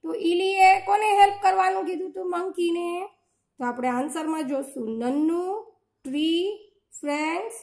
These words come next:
મંકી. તો એમાં કોને હેલ્પ કર્યું હતું મંકીને? તો આન્સરમાં આવશે નન્નુ. કોને હેલ્પ કર્યું હતું?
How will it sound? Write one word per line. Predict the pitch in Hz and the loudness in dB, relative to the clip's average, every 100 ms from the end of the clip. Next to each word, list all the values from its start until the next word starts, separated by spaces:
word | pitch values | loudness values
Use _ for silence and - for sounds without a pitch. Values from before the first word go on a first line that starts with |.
| - _ | -20 _
મંકી. | 302 381 381 277 247 | 2 4 4 0 -4
તો | 220 240 | -4 -2
એમાં | 269 294 | -2 -4
કોને | 294 339 381 | -4 -2 0
હેલ્પ | 403 403 381 | 2 2 0
કર્યું | 392 381 392 381 | -2 -2 -2 -4
હતું | 381 359 | -4 -2
મંકીને? | 349 381 349 349 339 349 359 - _ _ _ - | -2 -2 -2 -2 0 -2 -6 -10 _ _ _ -6
તો | 262 | -4
આન્સરમાં | 240 247 254 302 320 269 | -2 -4 -4 -6 -4 -4
આવશે | 233 233 - 254 294 392 587 - _ _ _ | -4 -8 -6 -2 -2 -2 -6 -14 _ _ _
નન્નુ. | 269 285 381 427 339 254 196 | 0 6 6 6 4 2 -2
કોને | 196 285 294 370 381 | -8 -4 -2 0 0
હેલ્પ | 381 | -2
કર્યું | 381 370 381 | -4 -6 -6
હતું? | 370 392 508 | -6 -4 -4